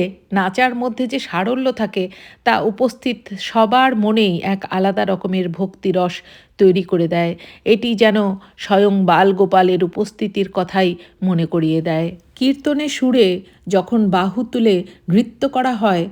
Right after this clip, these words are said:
তখন সেটি আর কেবল নাচ থাকে না, তা হয়ে ওঠে সংকীর্তন, যেখানে নিজের আমিত্ব ভুলে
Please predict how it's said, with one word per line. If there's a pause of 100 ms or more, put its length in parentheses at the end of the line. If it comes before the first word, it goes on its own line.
(260)
তখন
সেটি
আর
কেবল
নাচ
থাকে
না, (460)
তা
হয়ে
ওঠে
সংকীর্তন, (480)
যেখানে (320)
নিজের (120)
আমিত্ব
ভুলে